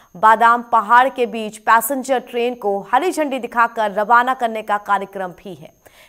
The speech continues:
इसके अलावा पीएम छह शहरों में भद्रक, जाजपुर, आसिका, साथ ही साथ कटक एवं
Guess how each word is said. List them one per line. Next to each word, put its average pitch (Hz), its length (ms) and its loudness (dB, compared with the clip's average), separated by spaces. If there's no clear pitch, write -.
इसके 339 220 -4
अलावा 320 300 6
पीएम 269 440 -4
छह 285 260 0
शहरों 269 420 -2
में 202 420 -6
भद्रक, 226 460 0
जाजपुर, 233 720 2
आसिका, 233 680 2
साथ 233 280 2
ही 262 60 -6
साथ 226 480 0
कटक 269 400 0
एवं 214 520 -4